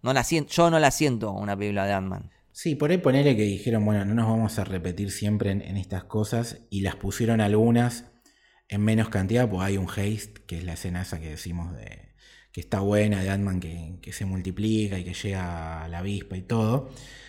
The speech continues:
Speaker 2: Pero es eso solo, ¿no? La parte haste.
Speaker 1: Para mí el haste, eh, el concepto de atraco, que lo ves muy bien en la uno, no es simplemente ir a buscar un objeto, que es un,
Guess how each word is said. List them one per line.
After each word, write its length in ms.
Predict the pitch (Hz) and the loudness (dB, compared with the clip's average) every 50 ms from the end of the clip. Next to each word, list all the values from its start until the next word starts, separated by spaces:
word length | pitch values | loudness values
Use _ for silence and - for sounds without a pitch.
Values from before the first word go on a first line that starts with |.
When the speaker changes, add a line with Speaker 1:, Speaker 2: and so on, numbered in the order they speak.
| - - _ | -20 -20 _
Speaker 2:
Pero 160 | _ 110 107 117 | _ 6 8 8
es 100 | 113 - | 8 8
eso 200 | - - - 92 | 6 4 4 0
solo, 440 | - - 147 123 104 98 92 90 | 4 6 6 8 8 6 4 4
¿no? 200 | 90 101 120 139 | 4 4 4 6
La 180 | 135 110 101 92 | 6 4 4 4
parte 240 | - 98 101 95 101 | 2 0 0 0 -2
haste. 460 | - - 107 87 85 - - - - - _ _ _ _ _ _ | -2 0 -2 -2 -2 -4 -8 -16 -20 -20 _ _ _ _ _ _
Speaker 1:
Para 240 | - 110 104 107 107 | -2 0 0 0 -2
mí 120 | 120 139 | -2 -2
el 80 | 156 156 | -2 -4
haste, 600 | 139 - - 165 147 147 170 180 - - _ - - _ _ _ _ | -4 -4 -2 0 0 2 0 -2 -6 -12 _ -20 -20 _ _ _ _
eh, 720 | - 110 107 104 104 104 98 98 95 92 95 92 - - - | -4 -2 0 0 0 0 -2 -2 -4 -4 -6 -8 -10 -12 -10
el 180 | - 101 104 101 | -6 -4 -4 -2
concepto 480 | - 113 107 104 - 151 147 135 - 120 | -2 -2 -2 0 0 0 0 0 0 2
de 80 | 117 | 2
atraco, 720 | 107 101 - 135 123 120 - - 113 113 143 175 - _ _ _ _ _ | 2 2 4 2 2 2 4 2 2 2 2 -2 -10 _ _ _ _ _
que 140 | - 107 101 | -6 -4 0
lo 100 | 104 107 | 2 2
ves 120 | 117 117 | 2 2
muy 200 | 117 131 147 151 | 2 2 2 2
bien 240 | 139 131 143 151 147 | 2 2 2 2 2
en 80 | 139 131 | 2 2
la 80 | 117 | 2
uno, 440 | 113 123 123 120 110 107 107 127 139 - - - - _ _ _ _ _ _ _ | 4 2 2 0 0 -2 -2 -4 -6 -8 -16 -20 -20 _ _ _ _ _ _ _
no 160 | - - 131 | -2 0 2
es 100 | 127 160 | 2 2
simplemente 640 | - 160 139 120 120 113 110 113 117 110 110 117 110 - | 2 0 0 2 2 2 2 0 0 0 0 0 0 0
ir 140 | - 127 127 | 0 2 4
a 40 | 117 | 4
buscar 280 | 107 - - - 120 | 4 2 0 0 2
un 100 | 117 110 | 2 2
objeto, 500 | 110 107 - - 113 101 90 98 90 - - _ _ _ _ _ _ - - | 0 -2 -2 -2 -2 -2 -2 -6 -10 -10 -14 _ _ _ _ _ _ -2 2
que 100 | - 101 | 2 2
es 120 | 95 - 107 | 4 4 4
un, 840 | 101 98 95 95 92 92 90 87 87 85 85 85 82 82 85 90 | 4 4 4 4 4 2 2 2 0 0 -2 -2 -4 -4 -6 -10